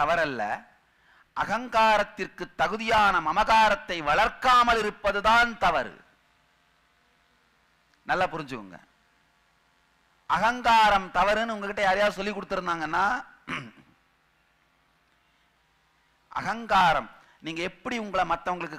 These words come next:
காட்டணும்னு விரும்புறீங்களோ அது தவறல்ல, அதற்கு தகுந்தாற்போல்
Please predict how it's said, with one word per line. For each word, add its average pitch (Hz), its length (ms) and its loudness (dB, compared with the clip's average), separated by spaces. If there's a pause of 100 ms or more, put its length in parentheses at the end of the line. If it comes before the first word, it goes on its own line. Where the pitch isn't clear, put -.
காட்டணும்னு 196 480 -2
விரும்புறீங்களோ 185 540 -2 (100)
அது 185 120 -4
தவறல்ல, 180 520 0 (1120)
அதற்கு 185 680 0
தகுந்தாற்போல் 196 840 0